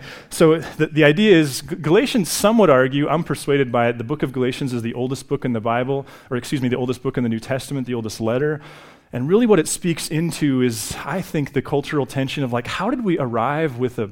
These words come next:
with a belief system that says that God's chief interest is for us to live our lives, and at the end of our lives, much like Santa Claus, he judges us, whether we're more good than bad, and then he sorts us for heaven or hell with the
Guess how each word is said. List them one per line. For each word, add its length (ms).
with 260
a 40
belief 420
system 480
that 140
says 400
that 180
God's 260
chief 320
interest 480
is 160
for 160
us 120
to 100
live 160
our 120
lives, 360
and 80
at 100
the 60
end 100
of 80
our 100
lives, 380
much 220
like 160
Santa 260
Claus, 400
he 120
judges 440
us, 380
whether 240
we're 100
more 220
good 320
than 160
bad, 320
and 80
then 80
he 80
sorts 400
us 100
for 200
heaven 340
or 100
hell 400
with 180
the 160